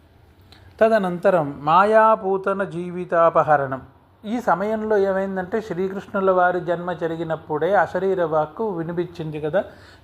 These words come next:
శ్రీకృష్ణుల వారి స్థానంలో అమ్మవారు పుత్రికా రూపంలో అక్కడ ఉండడం, కృష్ణుల వారిని అక్కడి నుంచి వసుదేవుడు తీసుకుని నది దాటించి గోపి, గోపి, గోపిక, గో-, గోపాలపాలుల యొక్క ఇంట్లో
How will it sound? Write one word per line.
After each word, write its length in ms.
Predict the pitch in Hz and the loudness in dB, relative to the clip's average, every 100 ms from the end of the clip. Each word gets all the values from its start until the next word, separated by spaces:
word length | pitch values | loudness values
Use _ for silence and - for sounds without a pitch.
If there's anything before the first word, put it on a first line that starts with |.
| - | -4
శ్రీకృష్ణుల 560 | 185 185 190 - 175 | -2 0 -2 -4 0
వారి 240 | 170 160 160 | 2 2 0
స్థానంలో 840 | - - 156 156 151 160 220 196 - - - - - | -8 -8 -6 -4 -4 -2 -2 -4 -10 -20 -20 -20 -10
అమ్మవారు 800 | 160 160 175 165 156 143 135 - - - - - 190 151 | -6 -2 2 4 4 0 -4 -8 -16 -20 -20 -18 -14 -6
పుత్రికా 480 | 180 175 170 160 170 | -6 -4 -4 2 2
రూపంలో 460 | 160 151 156 156 170 | 2 0 -2 0 0
అక్కడ 240 | 147 143 | 0 -2
ఉండడం, 500 | 135 147 165 156 226 | -4 0 0 0 -2
కృష్ణుల 440 | 214 160 - 190 175 | -4 -6 -4 -2 0
వారిని 300 | 156 175 196 | 0 0 -4
అక్కడి 280 | - 151 | -4 -4
నుంచి 280 | 147 156 220 | -4 -6 -6
వసుదేవుడు 560 | 196 143 170 170 165 151 | -4 -4 -4 -2 -2 -4
తీసుకుని 580 | 139 143 143 151 196 285 - - - - - - - - - - 196 | -6 -6 -6 -4 -4 -6 -10 -20 -20 -20 -20 -20 -20 -20 -20 -10 0
నది 280 | 160 156 | 2 2
దాటించి 840 | 170 151 156 175 165 - 240 156 139 | 2 2 2 0 -4 -4 -4 -4 -2
గోపి, 480 | 165 156 175 165 165 - - 180 | -2 -2 -4 -6 -12 -20 -8 -2
గోపి, 540 | 165 147 165 165 175 175 | -2 0 2 2 0 -2
గోపిక, 520 | 160 151 170 165 160 | -2 0 -2 -2 -2
గో-, 680 | 165 160 151 160 151 147 151 - 165 | -2 -2 -2 0 0 -2 -6 -12 -4
గోపాలపాలుల 800 | 151 160 165 165 165 156 156 156 | -2 2 2 2 0 0 0 0
యొక్క 320 | 147 143 - | -2 -4 -2
ఇంట్లో 680 | 147 147 151 165 165 143 | -2 -2 -4 0 0 0